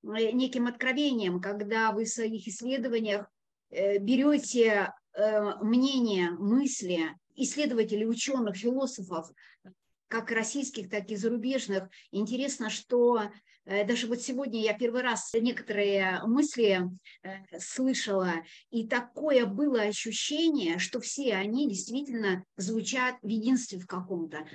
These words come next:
То есть они в одном сочетании работают. Люди, которые жили в разные эпохи, люди, которые занимались разным направлением, они имеют одинаковое звучание, если каждый из них произносит эту истину, он доходит до них. Огромное спасибо, что вы могли вообще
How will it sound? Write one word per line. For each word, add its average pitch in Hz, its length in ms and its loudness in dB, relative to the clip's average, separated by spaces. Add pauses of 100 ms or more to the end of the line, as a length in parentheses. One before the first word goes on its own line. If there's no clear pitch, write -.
То 233 120 4
есть 220 160 4
они 226 260 4
в 269 60 2
одном 214 260 0
сочетании 214 680 -4
работают. 175 640 -6 (300)
Люди, 302 260 6
которые 226 340 2
жили 220 240 2
в 180 60 0
разные 285 480 2
эпохи, 170 440 -6 (260)
люди, 277 260 2
которые 277 360 0
занимались 254 520 2
разным 240 340 0
направлением, 233 840 -2 (300)
они 226 420 2
имеют 247 340 0
одинаковое 196 580 -4
звучание, 220 720 -4
если 208 260 -4
каждый 196 440 -2
из 180 200 -2
них 247 240 -2 (160)
произносит 208 840 -4
эту 208 200 -4
истину, 185 600 -2
он 180 120 -2
доходит 190 480 -2
до 175 80 -4
них. 160 180 -2
Огромное 214 400 -2
спасибо, 214 420 -8
что - 180 -8
вы 214 140 -2
могли 208 320 -4
вообще 233 520 -4